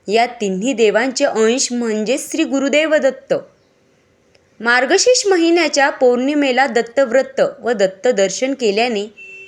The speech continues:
भक्तांच्या सर्व मनोरथ पूर्ण होतात, अशी मान्यता असल्याचे सांगितले जाते. मित्रांनो, पूर्वीच्या काळी भूतलावर स्थूल व सूक्ष्म रूपात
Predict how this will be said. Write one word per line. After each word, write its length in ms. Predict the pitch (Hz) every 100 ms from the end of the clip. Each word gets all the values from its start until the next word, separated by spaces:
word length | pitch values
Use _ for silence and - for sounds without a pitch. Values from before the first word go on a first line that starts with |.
| -
भक्तांच्या 680 | 220 - 285 330 320 294 339
सर्व 380 | - 254 294
मनोरथ 440 | 320 240 226 233 320 -
पूर्ण 220 | 208 202 240
होतात, 360 | 254 233 175 143 _ _ _ _ _ _ _ _
अशी 280 | 185 185 294
मान्यता 520 | 294 202 185 240 262
असल्याचे 640 | 269 190 190 254 269 269 247
सांगितले 640 | - 180 175 202 240 285
जाते. 380 | 214 - - - _ _ _ _ _ _ _ _ - - - - -
मित्रांनो, 540 | 220 - 254 359 330
पूर्वीच्या 600 | 359 294 302 302 392 415 453
काळी 360 | 370 302 311
भूतलावर 840 | 277 233 320 359 339 294 226 233
स्थूल 440 | 311 - 294 294 180
व 180 | 185 269
सूक्ष्म 500 | - 240 - - 294
रूपात 400 | 294 - 208